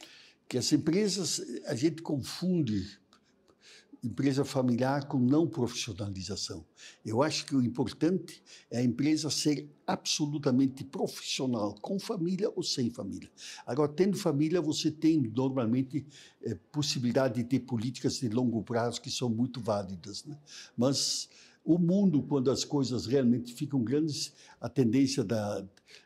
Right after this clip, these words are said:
da, da estrutura familiar tem limites, tá certo? Então, eh, eu acho que tem lugar pra duas. Mas eu, eu digo que esse, essa análise de Harvard é muito, muito importante.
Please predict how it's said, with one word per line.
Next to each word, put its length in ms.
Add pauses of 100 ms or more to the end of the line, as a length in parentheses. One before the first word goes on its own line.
(120)
da, 140
da 180
estrutura 460
familiar 460
tem 200
limites, 600
tá 120
certo? 340
Então, 440 (580)
eh, 220
eu 160
acho 140
que 100
tem 160
lugar 260
pra 160
duas. 340
Mas 220
eu, 300 (340)
eu 80
digo 380
que 500 (300)
esse, 340
essa 260
análise 440
de 140
Harvard 460
é 100
muito, 420
muito 260
importante. 640